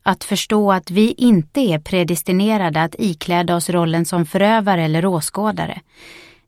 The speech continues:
Vi som individer har en egen vilja och ett ansvar, och bara genom att ta det ansvaret kan vi undvika att historien upprepar sig ännu en gång.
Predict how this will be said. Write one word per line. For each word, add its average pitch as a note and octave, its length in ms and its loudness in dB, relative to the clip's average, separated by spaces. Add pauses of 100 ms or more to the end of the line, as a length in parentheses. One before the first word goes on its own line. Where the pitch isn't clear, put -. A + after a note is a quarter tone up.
Vi G3 360 2
som F3 260 0
individer F3 680 2
har E3 200 2
en E3+ 220 2
egen A3 440 0
vilja E3 460 -2 (140)
och F#3+ 120 2
ett F#3+ 100 0
ansvar, F3 720 2
och E3 200 0 (440)
bara A3 340 6
genom E3+ 360 4
att E3+ 100 0
ta A#3+ 260 4
det D#3+ 140 -2
ansvaret D3 720 -4 (180)
kan F3+ 160 2
vi F3+ 100 0
undvika F3 720 2
att D3+ 120 -8
historien E3+ 600 0
upprepar E3+ 500 -4
sig - 300 -8 (360)
ännu F3 280 0
en F3+ 140 0
gång. F#3 200 -8